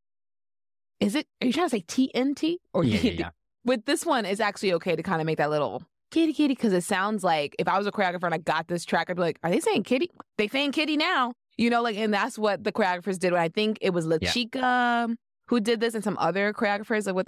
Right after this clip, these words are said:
Speaker 1: I, with I, Ive song, I Am. La Chica did it. Some other girl, Do, Do Un, sorry, other team did it. And then I think Free Mind. So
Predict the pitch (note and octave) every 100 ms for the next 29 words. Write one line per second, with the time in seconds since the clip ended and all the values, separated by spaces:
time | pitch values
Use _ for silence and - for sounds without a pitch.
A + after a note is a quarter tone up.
0 | - F3 F3 - F3 - E3+ D#3+ D#3+ D3+
1 | - E3+ F3 G#3+ - C4 B3 C4+ - F3
2 | F3 F#3+ B3+ - _ - E3 - A#3+ B3
3 | A3 A3+ A3+ A3+ A3 - _ _ _ _
4 | - D#3+ F#3 A3+ G3+ A3+ G3+ - _ -
5 | B2+ - - E3 F#3 G3 - F#3+ G3 G3
6 | - G#3 G#3+ G3+ G3+ F3 E3 - _ -
7 | F3 G3 F#3 A#3+ A3+ G#3+ G#3+ E3+ E3+ E3
8 | E3 F3+ E3 - F#3 F3+ E3 C#3 D3+ D3+
9 | F3+ D#3+ C#3+